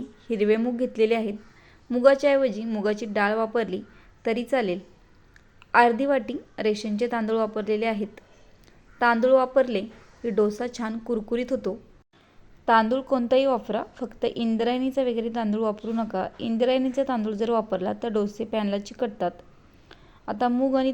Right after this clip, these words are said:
तांदूळ दोन्ही एकत्र करून दोन वेळा छान धुवून घ्यायचं आहे. यामध्ये दोन ग्लास पाणी ओतून पाच ते सहा तास मूग आणि तांदूळ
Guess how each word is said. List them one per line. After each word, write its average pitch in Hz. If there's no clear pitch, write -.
तांदूळ 214
दोन्ही 233
एकत्र 240
करून 208
दोन 247
वेळा 208
छान 247
धुवून 233
घ्यायचं 220
आहे. 208
यामध्ये 240
दोन 226
ग्लास 240
पाणी 226
ओतून 226
पाच 254
ते 277
सहा 233
तास 208
मूग 233
आणि 247
तांदूळ 214